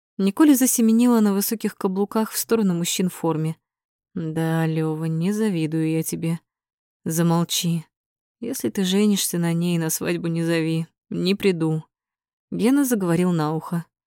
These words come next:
«Николь надёжная, мы давно вместе». «Уверен?» «Да». «Я бы проверил». А вот Лев бы проверил и поговорил с Лаурой. Но для начала нужно разобраться с Николь.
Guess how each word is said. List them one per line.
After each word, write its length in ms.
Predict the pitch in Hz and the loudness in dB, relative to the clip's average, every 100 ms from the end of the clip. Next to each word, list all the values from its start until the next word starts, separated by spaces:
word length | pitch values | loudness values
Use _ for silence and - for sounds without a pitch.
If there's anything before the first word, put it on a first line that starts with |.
| _ _ _ | _ _ _
«Николь 360 | 196 196 - 180 | -10 -6 -2 -2
надёжная, 600 | 160 156 165 160 160 160 | 0 -2 -2 -2 -2 -2
мы 100 | 170 | -2
давно 340 | 160 160 175 | -2 -2 -2
вместе». 480 | 165 156 160 - 170 - _ _ _ _ _ | -2 -4 -6 -8 -12 -12 _ _ _ _ _
«Уверен?» 580 | 170 160 160 175 185 165 - _ _ _ 202 | -6 -2 0 2 0 -2 -8 _ _ _ -8
«Да». 460 | 160 160 165 165 - _ _ _ _ | -6 -4 -4 -6 -10 _ _ _ _
«Я 220 | 202 196 226 | -8 -4 -4
бы 100 | 247 | -2
проверил». 680 | 269 254 165 160 160 160 - _ _ _ _ _ _ - | 0 2 2 2 2 -2 -6 _ _ _ _ _ _ 0
А 100 | 254 | 4
вот 240 | 220 - | 4 2
Лев 260 | 185 208 208 | 2 2 2
бы 120 | 190 | -2
проверил 520 | - 175 170 202 180 | 0 2 4 4 4
и 60 | 180 | 2
поговорил 460 | 180 165 170 175 | 0 0 2 2
с 120 | - 180 | 0 0
Лаурой. 540 | 180 175 160 165 - _ _ _ | 2 2 2 -2 -4 _ _ _
Но 160 | 190 185 | 0 2
для 160 | 180 | 2
начала 460 | 175 175 - 202 175 | 0 0 0 2 2
нужно 300 | 165 170 165 | 0 0 -2
разобраться 520 | 165 165 160 175 - | -2 -2 -2 -2 -4
с 100 | 175 | -4
Николь. 420 | 175 - 202 175 | -4 -2 -2 -2